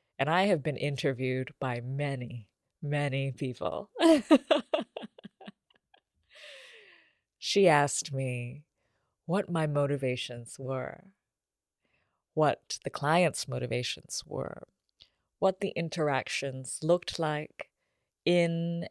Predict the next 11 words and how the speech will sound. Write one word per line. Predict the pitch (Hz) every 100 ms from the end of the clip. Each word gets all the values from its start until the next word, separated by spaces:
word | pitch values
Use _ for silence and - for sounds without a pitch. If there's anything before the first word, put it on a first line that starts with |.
| -
and | 160 151
out | 147 147 147 147
of | 135
our | 135
time | 135 - 139 139 135
face-to-face, | 131 135 131 - 143 196 185 175 202 - - - _ _ _ _ _ _ _ _ _
and | 165 156
how | 185 185 185
it | -
impacted | 165 160 165 139 - 135 -
upon | - - 147 139 135